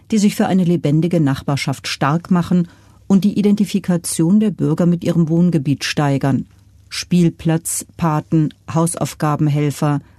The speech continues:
Einkaufsdienstleister für ältere und kranke Menschen, Helfer bei Behördengängen, Hausgemeinschaftsaktionen,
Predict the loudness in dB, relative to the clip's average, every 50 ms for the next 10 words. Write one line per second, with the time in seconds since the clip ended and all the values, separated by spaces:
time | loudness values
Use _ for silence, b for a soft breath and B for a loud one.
0 | b b _ _ 0 2 2 2 0 0 -2 -4 -4 -2 0 0 0 0 0 0
1 | 0 0 0 0 0 -2 -2 -2 -2 -4 -4 -2 -2 -2 -2 -2 -2 -2 -2 -2
2 | -2 -2 -2 -4 -2 -2 0 0 2 2 2 0 0 0 0 0 0 b b b
3 | b b b b b b b -2 -2 0 0 0 -2 0 0 0 0 -2 -2 0
4 | 0 0 2 2 2 2 2 2 0 2 2 2 0 -2 b b b b b b
5 | -2 0 0 0 0 0 0 0 2 2 2 2 0 -2 -4 -6 -6 -8 -8 -8
6 | -8 -8 -8 -10 -4 -2 0 0 2 2 2 2 2 0